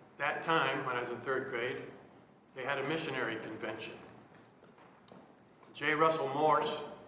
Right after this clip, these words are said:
had just returned from the communist prison camp that he'd been in for a while. And the stories he told upset me.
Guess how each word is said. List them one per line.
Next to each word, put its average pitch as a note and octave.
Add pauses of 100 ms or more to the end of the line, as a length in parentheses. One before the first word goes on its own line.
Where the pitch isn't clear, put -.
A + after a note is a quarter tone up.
(580)
had B2
just C#3+
returned D3+
from C3
the C3
communist C#3
prison D#3 (680)
camp A#2
that A#2+
he'd B2+
been B2+
in B2+
for A2+ (520)
a A#2
while. A2+ (960)
And B2
the B2
stories D#3
he -
told C3+ (680)
upset C3+
me. A#2+